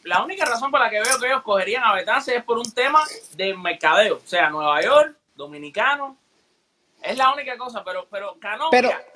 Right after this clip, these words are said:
Speaker 1: yo puedo ver a Cano en, lo, en los Yankees si estuviera lesionado Gregorio, o si Gregorio estuviera en la movida, pero
Speaker 2: Ujú.
Speaker 1: tampoco, o sea, yo no salgo ni de Gregorio, por, yo, o sea, yo no, yo no cambio de Gregorio por Cano jamás.
Speaker 2: Pero escúchame una cosa.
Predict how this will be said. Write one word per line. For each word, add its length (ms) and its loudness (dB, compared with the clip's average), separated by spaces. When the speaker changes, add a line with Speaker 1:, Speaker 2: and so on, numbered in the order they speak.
Speaker 1:
yo 160 -6
puedo 220 -2
ver 100 -2
a 80 -6
Cano 300 -8
en, 80 -8
lo, 160 -6
en 100 -14
los 180 -10
Yankees 380 -6
si 100 -8
estuviera 320 2
lesionado 460 0
Gregorio, 460 0
o 120 2
si 160 -4
Gregorio 420 2
estuviera 260 0
en 60 0
la 80 2
movida, 380 2
pero 120 6
Speaker 2:
Ujú. 100 6
Speaker 1:
tampoco, 460 2
o 20 -12
sea, 200 -2
yo 220 0
no 140 -6
salgo 360 -4
ni 100 -14
de 80 -12
Gregorio, 460 -8
por, 180 -6
yo, 160 -2
o 40 2
sea, 180 4
yo 140 2
no, 200 2
yo 120 4
no 240 6
cambio 280 -4
de 80 -6
Gregorio 360 -6
por 160 -12
Cano 380 -4
jamás. 500 -6
Speaker 2:
Pero 160 4
escúchame 340 2
una 140 4
cosa. 240 0